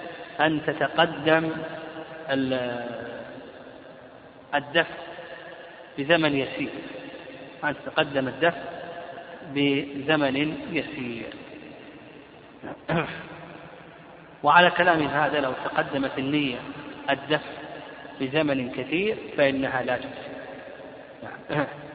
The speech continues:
وهل يصح فيها التصرف الفضول-، الفضولي أو لا؟ يعني الزكاة هل يصح فيها التصرف الفضولي أو نقول بأنه لا يصح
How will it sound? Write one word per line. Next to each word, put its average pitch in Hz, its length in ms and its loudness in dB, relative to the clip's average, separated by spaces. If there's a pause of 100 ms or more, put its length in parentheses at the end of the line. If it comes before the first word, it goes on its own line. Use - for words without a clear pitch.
(520)
وهل 202 480 8 (1600)
يصح 165 480 4
فيها 165 260 6
التصرف 156 520 4
الفضول-، 143 480 4 (160)
الفضولي 139 600 2 (540)
أو 143 120 8
لا؟ 135 140 4 (280)
يعني 127 200 -4
الزكاة 131 400 4 (640)
هل 165 160 8
يصح 147 440 0
فيها 135 220 2
التصرف 135 520 0
الفضولي 180 580 0 (520)
أو 185 220 8
نقول 170 340 4
بأنه 156 720 2 (460)
لا 156 140 6
يصح 147 440 0